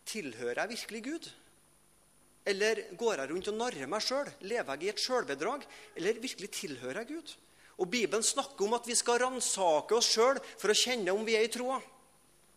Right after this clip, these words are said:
For troa må aldri bli noe selvfølge i vårt liv. Det må bli noe vi spør oss selv hver dag. Lever jeg virkelig med Jesus? Spennende. Og så skal Terje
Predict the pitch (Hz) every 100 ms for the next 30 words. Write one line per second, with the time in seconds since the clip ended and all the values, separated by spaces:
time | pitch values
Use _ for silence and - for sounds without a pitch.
0 | _ - 214 226 262 233 240 277 262 220
1 | 226 233 247 - 262 277 208 190 175 214
2 | 214 220 262 240 - - - - - 170
3 | 196 170 185 214 - 151 196 - 175 143
4 | 185 190 185 185 180 214 - - - 131
5 | 214 220 165 240 - 208 247 233 247 -
6 | - - _ _ _ _ _ _ _ _
7 | _ _ _ _ _ _ _ _ - -
8 | - 147 135 117 113 - - _ _ _
9 | _ _ _ _ _ _ _ - - -
10 | _ - 139 190 190 214 208 185